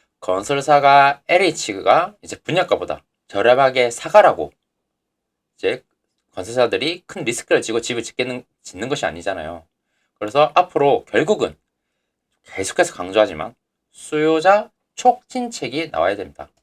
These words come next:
수요자들에게 실질적인 혜택을 줘야 되겠죠. 예를 들어서 금융, 세제, 이런 것들이 나와야 됩니다. 그래서 일단 뭐 추진 배경을 보면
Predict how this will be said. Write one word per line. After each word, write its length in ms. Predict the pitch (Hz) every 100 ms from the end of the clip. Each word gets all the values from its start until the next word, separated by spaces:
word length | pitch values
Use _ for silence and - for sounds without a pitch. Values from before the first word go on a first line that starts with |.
| _ _ _ _ _
수요자들에게 960 | _ - 220 233 233 220 120 - - -
실질적인 960 | _ - 254 262 - 254 - 139 110 - _
혜택을 580 | - - - 190 202 208
줘야 280 | - 117 110
되겠죠. 460 | 85 78 - 107 - _ _
예를 240 | 92 101 113
들어서 500 | 104 104 107 107 -
금융, 400 | - 92 110 78 _ _ _
세제, 460 | _ - 110 - - _ _ _
이런 200 | 131 147
것들이 480 | 120 - 107 143 151 _
나와야 200 | 78 98
됩니다. 260 | 76 _ _ _ _ _ _ _ _ _ _ _ _ -
그래서 240 | 123 147
일단 220 | 151 139
뭐 100 | 92
추진 340 | - 185 208 226
배경을 300 | 113 123 110
보면 480 | 117 107 107 76